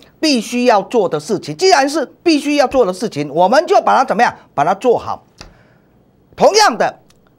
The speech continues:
作为一位投资朋友，你也有你必须要做好的事情。作为一位投资朋友，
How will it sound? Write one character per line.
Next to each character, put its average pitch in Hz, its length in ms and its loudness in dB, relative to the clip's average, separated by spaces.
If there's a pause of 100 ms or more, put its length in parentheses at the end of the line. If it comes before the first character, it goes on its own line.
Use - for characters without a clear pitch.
(160)
作 392 300 4
为 302 200 4
一 - 20 0
位 339 180 4
投 254 180 0
资 285 120 -6
朋 233 180 0
友， 214 180 0 (600)
你 254 120 -2
也 415 440 2
有 - 320 0 (240)
你 202 180 -4
必 294 280 -2
须 254 180 -4
要 269 160 2
做 220 320 -2
好 117 180 -6
的 131 120 -6
事 170 260 -6
情。 107 260 -12 (720)
作 427 100 2 (100)
为 339 220 4
一 339 60 2
位 359 160 4
投 254 180 2
资 294 120 -2
朋 262 200 -2
友， 226 220 -2